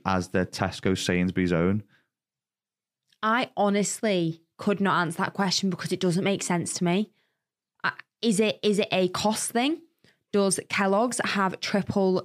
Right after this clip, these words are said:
Speaker 2: the amount of costs to put into cereal because it's their, their sole product, whereas Tesco products, they have a huge range. So they're putting more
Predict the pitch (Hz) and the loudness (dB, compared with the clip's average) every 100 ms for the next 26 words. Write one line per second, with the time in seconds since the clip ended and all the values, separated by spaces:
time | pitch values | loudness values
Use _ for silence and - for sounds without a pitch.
0 | - 196 185 175 175 175 - 180 190 - | -2 0 2 2 0 -2 -2 -2 -2 -4
1 | - 190 - 196 180 170 160 - 175 175 | -2 -2 -2 -2 0 -2 -4 -2 0 2
2 | 185 180 180 170 175 185 175 175 170 - | 2 0 0 -2 -2 -2 0 0 -2 -12
3 | - _ - 185 175 - 180 175 175 180 | -20 _ -4 -2 0 0 2 2 0 0
4 | 175 220 - 190 175 170 190 165 - 180 | 2 0 0 0 0 0 -2 -4 0 -2
5 | - 180 175 - - _ - 185 175 175 | 0 0 0 -2 -8 _ -6 -2 2 0
6 | 170 185 170 165 170 220 277 - _ _ | 0 0 0 0 2 2 2 -4 _ _
7 | _ - 190 180 175 - 180 - 185 180 | _ -2 0 2 0 0 -2 2 2 4
8 | 180 175 175 170 | 4 4 4 2